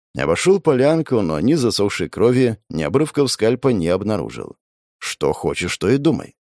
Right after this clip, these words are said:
Капец, блин. Закатив череп в высокую траву, не тащить же с собой эту гадость, я вернулся на тропинку и вдруг самым краешком глаза уловил резкое движение в зарослях боярышника. Резко пригнувшись,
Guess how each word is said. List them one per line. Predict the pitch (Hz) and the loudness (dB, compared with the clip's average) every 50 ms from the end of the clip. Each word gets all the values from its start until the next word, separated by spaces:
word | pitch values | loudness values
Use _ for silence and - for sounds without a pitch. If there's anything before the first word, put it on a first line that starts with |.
| _ - | _ -6
Капец, | - 123 - - - 160 175 143 - | -4 -4 -4 -2 0 0 0 0 -2
блин. | - - - 65 50 - - _ _ _ _ _ _ _ _ _ _ _ _ - | -6 -10 -12 -12 -12 -16 -18 _ _ _ _ _ _ _ _ _ _ _ _ -10
Закатив | 92 80 85 104 - - 139 - 190 202 180 - | -6 -4 -2 -2 0 -2 -2 0 0 -2 -2 -2
череп | - - 156 156 156 131 - | -2 0 2 2 2 0 0
в | - | -2
высокую | - 95 - - 127 139 - 90 76 - | -4 -2 0 0 0 0 0 -2 -4 -2
траву, | - - 53 - - 135 135 123 107 - _ - | -2 -2 -2 0 2 2 2 2 0 -4 _ -6
не | 98 - | -4 -4
тащить | 82 - - 156 123 | -4 -4 -4 -4 -4
же | 92 90 | -4 -2
с | - | -2
собой | - 80 69 76 76 | -2 -2 -2 -2 -4
эту | - 76 80 | -4 -4 -2
гадость, | 82 - 85 80 76 - - - - _ _ _ _ _ _ - | 0 0 0 0 -2 -4 -8 -12 -16 _ _ _ _ _ _ -10
я | - - 120 113 | -4 -2 0 2
вернулся | 120 135 151 180 185 180 - 151 | 2 2 2 2 2 2 2 2
на | 135 131 | 2 2
тропинку | 120 127 120 - - 165 185 180 - 147 143 - - - | 4 2 2 0 0 0 0 0 0 0 -2 -2 -2 -2
и | 127 | -2
вдруг | 120 113 120 147 151 117 | -2 0 2 0 0 0
самым | - - 143 156 165 160 139 | 0 0 2 2 2 2 2
краешком | - 143 147 147 143 135 - - 139 135 127 98 | 2 4 4 4 4 2 0 0 0 0 0 2
глаза | 110 135 151 156 139 123 143 - | 2 2 4 4 4 2 2 0
уловил | - 123 127 127 135 143 - - | 2 2 2 4 4 2 2 2
резкое | - 147 147 143 - - 139 135 | 2 2 2 2 2 2 0 2
движение | 131 147 160 151 160 143 104 78 64 52 - - | 2 2 0 2 2 2 2 0 -2 -6 -8 -4
в | |
зарослях | 101 98 117 95 92 - - 92 92 | 0 2 2 2 2 0 -2 -4 -2
боярышника. | 92 139 135 101 - - - - - - - - - _ _ _ _ _ - | 2 2 2 2 0 -4 -12 -16 -14 -16 -16 -16 -18 _ _ _ _ _ 0
Резко | - 113 110 - - 104 | 2 2 2 2 0 -2
пригнувшись, | 87 104 90 87 117 143 127 - 147 127 - | -2 -2 -2 0 0 0 2 2 0 0 -2